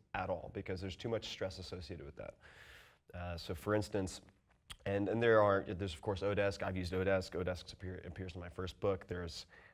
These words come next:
uh, there are places like Fiverr with two R's at the end. There are places like TaskRabbit, places like ninety-nine Designs. Choose something that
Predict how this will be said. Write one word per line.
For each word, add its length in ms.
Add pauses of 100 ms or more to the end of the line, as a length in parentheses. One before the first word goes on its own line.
(140)
uh, 80
there 80
are 40
places 320
like 140 (100)
Fiverr 440
with 100
two 200
R's 220
at 80
the 140
end. 220
There 80
are 20
places 280
like 100
TaskRabbit, 440 (260)
places 440
like 220
ninety-nine 380
Designs. 440 (680)
Choose 380
something 540
that 240